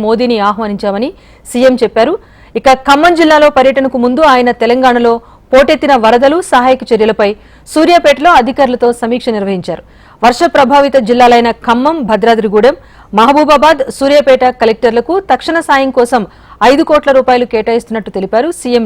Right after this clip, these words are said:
రేవంత్. ఇక వర్షాల కారణంగా చనిపోయిన వారి కుటుంబాలకు ఐదు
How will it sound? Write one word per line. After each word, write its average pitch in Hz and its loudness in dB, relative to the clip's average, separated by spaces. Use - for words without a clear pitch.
రేవంత్. 185 -8
ఇక 240 0
వర్షాల 359 2
కారణంగా 311 2
చనిపోయిన 311 2
వారి 285 2
కుటుంబాలకు 262 0
ఐదు 269 -2